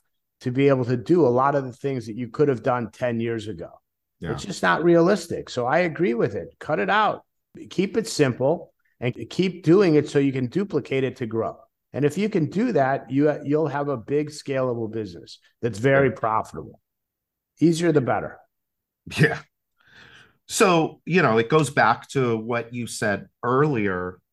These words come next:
Speaker 2: about, you know, where we started this was,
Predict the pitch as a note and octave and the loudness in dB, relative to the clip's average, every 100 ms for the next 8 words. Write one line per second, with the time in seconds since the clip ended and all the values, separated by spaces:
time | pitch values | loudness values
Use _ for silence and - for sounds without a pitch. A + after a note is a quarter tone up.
0 | _ - - G2 G#2 G2+ G2 - B2+ - | _ -14 -12 -6 -4 -2 -4 -6 -10 -4
1 | B2+ G2+ F#2+ A2 F#2+ F#2+ - - - A2 | -2 -2 0 -2 -2 -6 -6 -6 -2 0
2 | E3 G#2+ D#2 F#2+ E2+ E2+ - G2 G#2 G2+ | 2 0 -4 -8 -6 -6 -8 -4 0 2
3 | G2 G2 F#2 - | 0 -2 -4 -8